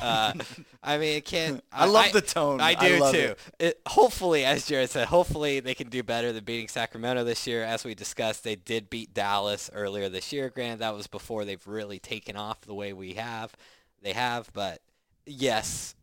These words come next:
Speaker 1: I think they will have better wins than Sacramento this year. Who knows? Maybe even Friday night against the Lakers, but probably not.
Speaker 2: <laughs> Beating Sacramento is a good start.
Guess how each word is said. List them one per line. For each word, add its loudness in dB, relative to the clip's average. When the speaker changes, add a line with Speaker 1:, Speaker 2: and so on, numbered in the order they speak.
Speaker 1:
I -4
think -8
they -4
will -2
have -8
better -2
wins -6
than -16
Sacramento -8
this -12
year. -10
Who -8
knows? -8
Maybe -8
even -8
Friday -6
night -8
against -16
the -18
Lakers, -20
but -4
probably 0
not. -14
Speaker 2:
<laughs> -20
Beating -8
Sacramento -8
is -12
a -14
good -14
start. -12